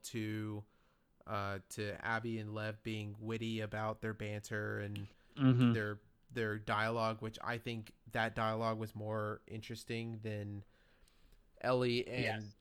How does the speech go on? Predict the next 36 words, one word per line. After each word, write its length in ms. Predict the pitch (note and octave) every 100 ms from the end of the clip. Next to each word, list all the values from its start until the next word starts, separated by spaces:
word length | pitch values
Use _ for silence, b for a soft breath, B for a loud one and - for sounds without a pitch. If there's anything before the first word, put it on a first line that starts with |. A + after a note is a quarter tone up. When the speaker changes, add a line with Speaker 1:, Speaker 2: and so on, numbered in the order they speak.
| -
Speaker 1:
Dina's. 480 | B2+ B2+ C#3+ D3+ -
But 300 | B2+ A2 A2 - _ _ _
then 380 | C3+ C#3 C#3+ C#3
Speaker 2:
Yes. 140 | B2+ B2
Speaker 1:
with, 160 | A#2 - -
with, 360 | B2 B2 A#2+ - -
A-, 240 | B2 C3 -
or 180 | A#2+ A#2
with 220 | B2 A#2+ -
Ellie 280 | C3+ C#3 A#2+
strangling 640 | - C3 B2+ B2 A#2+ G#2+
Abby 480 | A2 C3 A#2 A2+ A#2
and 120 | A2+
then 140 | A2+ -
Ellie 240 | B2 C3+ A#2+
looking 360 | B2 B2+ B2 G2
over 340 | B2+ A#2 A2+
to 500 | A2 C3 A#2 A2+ A2 -
Liv, 440 | A2+ D3+ A#2+ A2+ -
it's 200 | A2+ A#2+
like, 160 | A2+ -
well, 280 | A#2+ A2+ A#2 - - - - - -
you're 100 | C3+
gonna 180 | C#3 A2+
kill 360 | - - D#3 D#3
Abby 540 | A#2+ A#2+ A#2 A2+ A2
and 160 | A2+ A2+
then 60 |
you're 140 | A2+ A2+
gonna 140 | A2+
leave 380 | G#2+ A#2 B2 A2+
Liv 340 | A2 A2+ G#2+
to 120 | - G2+
die, 560 | G#2+ G#2 G2+ G2 G#2+ -
you 100 | A#2
know? 300 | G#2+ G#2